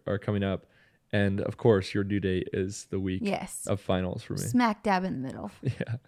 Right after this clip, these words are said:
Speaker 2: It's pretty crazy.
Speaker 1: But that's life.
Speaker 2: Yep.
Speaker 1: Life isn't predictable. So you gotta roll with the punches.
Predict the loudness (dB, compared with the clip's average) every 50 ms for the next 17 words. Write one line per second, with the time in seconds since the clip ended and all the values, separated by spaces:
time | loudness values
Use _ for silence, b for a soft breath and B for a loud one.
0 | _ -20 -10 -6 -6 -6 -6 -6 -8 -8 -4 0 6 8 8 8 8 6 2 0
1 | 2 0 -2 -6 -12 _ _ _ _ _ _ _ -2 0 0 0 -2 -4 -12 -14
2 | -6 0 2 2 2 4 2 -2 -2 -2 -2 -2 -2 -2 -4 -6 -8 -10 -12 -12
3 | _ _ _ _ _ _ _ -4 2 4 6 6 6 6 4 2 0 -2 -2 -2
4 | -2 -2 -2 -4 -8 -10 -12 -16